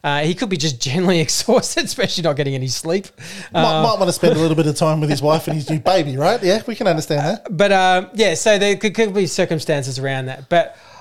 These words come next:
Speaker 1: I, I, I felt like the mix of Draper floating forward was actually really working. Like, he was scoring goal every game,
Speaker 2: Yeah,
Speaker 1: one or
Speaker 2: he's
Speaker 1: two goals every game.
Speaker 2: Yeah, he's entirely
Speaker 1: Yeah.
Speaker 2: capable.
Speaker 1: Uh, and it, it, it helped f-, I think it helped bring the ball to ground more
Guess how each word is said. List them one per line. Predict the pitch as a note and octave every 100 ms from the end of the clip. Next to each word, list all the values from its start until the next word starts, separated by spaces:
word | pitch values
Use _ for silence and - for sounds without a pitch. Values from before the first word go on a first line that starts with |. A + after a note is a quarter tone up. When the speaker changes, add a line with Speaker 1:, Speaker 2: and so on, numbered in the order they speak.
| - _
Speaker 1:
I, | F#3 F#3+ - -
I, | F3 F#3 F3
I |
felt | - - G#3 G#3+ A#3
like | G3+ F#3+
the | -
mix | E3+ E3+ F3+ - - -
of | D#3 D3+ B2+
Draper | - D3 D#3+ D#3+ D3
floating | - C#3+ C#3+ D3 C#3+
forward | - - C#3 D3 G#3 F#3+
was | D3+
actually | C#3+ - C#3
really | C#3+ D#3 D3
working. | C#3+ - A3
Like, | G3+
he | C4+
was | -
scoring | - A3 D#3
goal | D#3+ D3+
every | D3 C3
game, | D3 E3
Speaker 2:
Yeah, | E4 F#3
Speaker 1:
one | F#3+
or |
Speaker 2:
he's | E3
Speaker 1:
two | -
goals | E3 D#3 D3+
every | C#3
game. | C3+ D#3 B2
Speaker 2:
Yeah, | B3+ B3+
he's | C4 B3+
entirely | C4 C4 C4 B3
Speaker 1:
Yeah. | G3 F3 E3+
Speaker 2:
capable. | F#3 E3+ D3+ - _ -
Speaker 1:
Uh, |
and | F3+ F3+ - - G3+
it, | G3 G3 -
it, | G3
it | F#3+ G3+ F#3
helped | A#2+ F#3+ A3 -
f-, | - - - _ _ _ -
I | F3+
think | G3 G#3
it | F3
helped | - D#3+ D#3 -
bring | - D#3
the | D3+
ball | D3 D3
to | C#3
ground | B2+ C3+ C3 B2+
more | C3 C#3 B2+